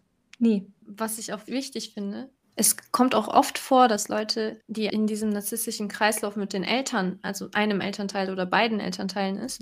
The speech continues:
Speaker 2: dass sie irgendwann realisieren, dass sie es den Eltern nie gut machen können und diese Liebe nie bekommen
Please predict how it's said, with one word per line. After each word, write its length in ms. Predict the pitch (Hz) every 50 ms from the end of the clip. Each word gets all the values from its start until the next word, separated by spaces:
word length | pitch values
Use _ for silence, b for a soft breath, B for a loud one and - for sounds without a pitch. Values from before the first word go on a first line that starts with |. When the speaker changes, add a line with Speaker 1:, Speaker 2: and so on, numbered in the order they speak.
| - _
Speaker 2:
dass 140 | - 226 -
sie 140 | - - -
irgendwann 320 | - 247 254 240 226 220
realisieren, 600 | 214 214 214 208 208 214 208 202 220 240 247 240
dass 160 | 233 214 214 -
sie 360 | - 214 208 208 214 - _ _
es 200 | 214 196 - -
den 160 | - 214 214 214
Eltern 360 | 214 214 214 - 214 208 214
nie 160 | 214 214 214
gut 300 | 214 - - - _ -
machen 260 | 208 196 190 196 190 185
können 340 | 185 - 196 190 208 240
und 200 | - 214 202 208
diese 180 | 220 202 202 220
Liebe 380 | 214 214 214 254 294 262 247 220
nie 160 | 196 190 185
bekommen 680 | 185 175 180 - - 214 214 208 208 240 311 339